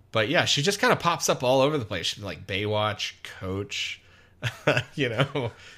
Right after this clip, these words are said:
uh, Drew Carey show, just, like, random stuff. But yeah, I think her big, peop-, most people, if they're gonna recognize her, are probably gonna recognize her from My So-Called Life,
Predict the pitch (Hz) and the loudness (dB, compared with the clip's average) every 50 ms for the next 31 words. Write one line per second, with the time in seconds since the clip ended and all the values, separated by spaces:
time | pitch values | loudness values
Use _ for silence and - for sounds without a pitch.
0 | - - - - - - - - - 135 123 123 120 120 120 117 117 117 127 - | -20 -20 -20 -20 -20 -20 -6 0 2 4 6 6 6 6 6 6 4 2 0 -2
1 | 147 120 117 135 131 127 - 123 113 110 110 110 110 107 - 113 107 107 107 117 | -4 0 2 2 2 2 4 4 6 6 6 4 2 2 0 2 0 0 0 0
2 | 135 175 185 139 123 127 127 127 123 117 110 - - 127 107 95 - - 120 101 | 0 0 2 4 4 4 4 4 4 0 -2 0 2 2 2 2 0 -4 0 4
3 | 131 127 117 120 113 - 180 165 - - 135 165 151 123 - 143 139 135 131 - | 6 6 6 6 6 2 -2 -2 -2 -2 -2 -2 -2 2 2 4 4 4 2 -2
4 | 127 - - 190 185 190 - 123 123 131 147 160 165 185 180 180 - - 175 165 | -8 -6 -6 -6 -6 -4 -4 -2 0 2 4 4 4 4 2 0 -2 -4 -4 0
5 | - 143 131 113 104 120 117 107 101 113 117 117 117 110 107 107 104 - 113 107 | 2 2 2 2 2 0 0 2 2 2 4 4 4 4 4 2 2 0 -4 -4
6 | 110 113 110 110 107 107 110 107 101 95 - - - 107 110 107 110 104 110 107 | 0 0 2 2 0 0 -2 -4 -4 -6 -6 -4 -2 -2 0 0 -2 -4 -4 -4
7 | 101 104 101 98 98 98 95 98 - 95 95 95 92 90 90 92 - 92 90 90 | -4 -4 -4 -2 -2 -2 -2 -4 -6 -6 -6 -6 -6 -8 -10 -10 -10 -10 -8 -8
8 | 87 90 - 92 82 85 - 82 71 64 - 64 55 52 - - - | -8 -8 -10 -10 -12 -12 -14 -14 -14 -14 -14 -14 -14 -14 -16 -18 -20